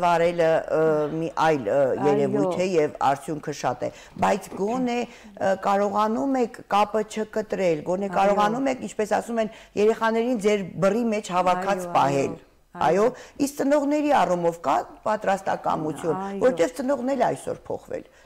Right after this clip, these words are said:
Speaker 1: Ծնողն էլ, ը, ն-, ժամանակի մարդ է։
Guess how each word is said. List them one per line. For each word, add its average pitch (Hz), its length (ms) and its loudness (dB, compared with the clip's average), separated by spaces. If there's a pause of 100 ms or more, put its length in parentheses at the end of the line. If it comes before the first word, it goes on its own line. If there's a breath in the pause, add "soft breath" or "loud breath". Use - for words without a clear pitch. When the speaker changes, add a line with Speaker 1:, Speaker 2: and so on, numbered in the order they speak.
Speaker 1:
Ծնողն 240 380 0
էլ, 240 100 0
ը, - 420 -16 (540)
ն-, 160 480 -2
ժամանակի 208 720 0
մարդ 139 400 -2
է։ 127 80 -2